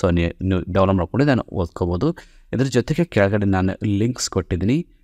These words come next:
ಎಂಟನೇ ತರಗತಿಯ ಇಂಪಾರ್ಟೆಂಟ್ ನೋಟ್ಸು, ಒಂಬತ್ತು ತರಗತಿಯ ಇಂಪಾರ್ಟೆಂಟ್ ನೋಟ್ಸು ಮತ್ತು ಮೂರನೇದು ಹತ್ತನೇ ತರಗತಿದ್ದು,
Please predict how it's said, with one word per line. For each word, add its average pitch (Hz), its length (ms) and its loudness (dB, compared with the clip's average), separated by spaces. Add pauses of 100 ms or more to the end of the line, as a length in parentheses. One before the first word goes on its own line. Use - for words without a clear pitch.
(160)
ಎಂಟನೇ 101 340 0
ತರಗತಿಯ 98 440 2
ಇಂಪಾರ್ಟೆಂಟ್ 95 800 -2
ನೋಟ್ಸು, 92 360 -2
ಒಂಬತ್ತು 95 760 -2
ತರಗತಿಯ 90 500 -2
ಇಂಪಾರ್ಟೆಂಟ್ 87 540 -2 (100)
ನೋಟ್ಸು 90 440 -4
ಮತ್ತು 139 260 0
ಮೂರನೇದು 104 440 0
ಹತ್ತನೇ 87 340 -6
ತರಗತಿದ್ದು, 90 600 0